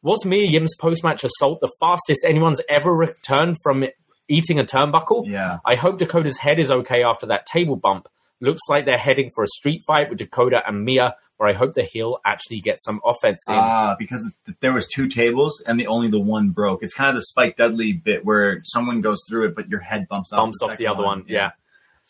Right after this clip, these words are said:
Speaker 1: Uh, Triple Threat was amazing. I nearly lost it when Ciampa hit the air raid crash on Lee.
Speaker 2: Yeah.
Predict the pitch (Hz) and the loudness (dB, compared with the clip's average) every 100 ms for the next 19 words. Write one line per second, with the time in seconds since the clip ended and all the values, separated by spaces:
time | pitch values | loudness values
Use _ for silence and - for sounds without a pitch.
0 | - 135 139 262 185 170 208 165 143 143 | -4 0 2 0 -2 -2 0 2 0 2
1 | 202 208 185 202 165 151 180 170 135 151 | 2 4 2 0 0 2 2 2 2 2
2 | 160 - 139 127 110 151 143 139 127 135 | 2 2 2 0 0 0 2 2 2 2
3 | 135 135 135 123 107 - 131 - 113 107 | 2 2 2 0 -2 -2 -2 0 -4 0
4 | 131 135 127 104 104 95 | 2 2 2 -4 -10 -12